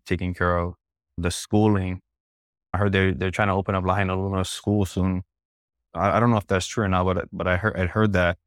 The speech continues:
And I had been up, actually went up to the school one day, and it was, it was shut down, but they, I was able to go up there just with one of the people that graduated from Lu-, Lahaina Luna. They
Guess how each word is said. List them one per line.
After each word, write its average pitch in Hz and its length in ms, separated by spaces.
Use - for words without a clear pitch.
And 95 120
I 110 60
had 101 140
been 101 180
up, 101 200
actually 101 320
went 95 200
up 101 120
to 98 340
the 90 160
school 110 380
one 90 180
day, 90 280
and 90 140
it 92 40
was, 90 300
it 101 60
was 104 160
shut 85 220
down, 98 260
but 82 120
they, 90 220
I 90 80
was 95 160
able 92 200
to 90 120
go 92 420
up 90 200
there 101 320
just - 400
with 92 220
one 95 160
of 92 100
the 90 440
people 101 200
that 85 100
graduated 92 420
from 92 160
Lu-, 90 140
Lahaina 92 320
Luna. 92 380
They 90 240